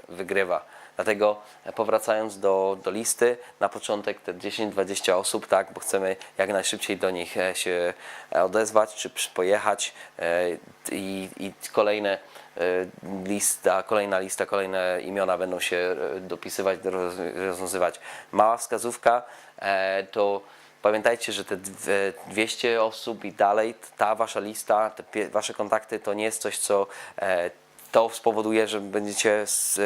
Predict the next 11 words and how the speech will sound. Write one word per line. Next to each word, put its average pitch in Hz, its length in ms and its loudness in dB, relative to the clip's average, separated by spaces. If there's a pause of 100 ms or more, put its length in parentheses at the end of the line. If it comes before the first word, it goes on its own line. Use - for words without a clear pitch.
(300)
e, 90 40 -8
super - 440 0
sukcesywni 104 560 -6
w 98 40 -6
World 101 180 2
Ventures, 110 400 2
czy - 140 0
odniesie 95 380 -2
się 87 220 -6
super 98 440 0 (380)
rezultaty. 107 680 2